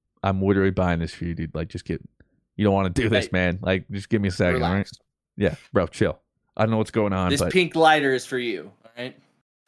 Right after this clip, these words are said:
Speaker 1: Uh, it was a gray one, okay.
Speaker 2: Oh, okay, good. Hey, don't buy white.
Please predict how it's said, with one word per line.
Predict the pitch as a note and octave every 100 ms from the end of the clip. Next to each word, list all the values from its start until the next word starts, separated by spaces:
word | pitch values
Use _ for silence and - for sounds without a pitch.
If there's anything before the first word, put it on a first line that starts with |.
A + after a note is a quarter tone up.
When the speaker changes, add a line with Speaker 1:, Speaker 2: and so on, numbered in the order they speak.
| -
Speaker 1:
Uh, | B2 B2
it |
was | A#2+
a | A2+
gray | G#2+ F#2 D#2+ D3 C#3+
one, | - - - E2
okay. | - E2 - - _ _ _
Speaker 2:
Oh, | A#2+ C3 B2
okay, | A#2+ G#2+
good. | G2 G#2+ F#2
Hey, | C3 D3
don't | G#2+ A#2 D3+ D#3
buy | E3+
white. | D3+ D3+ C3 G2+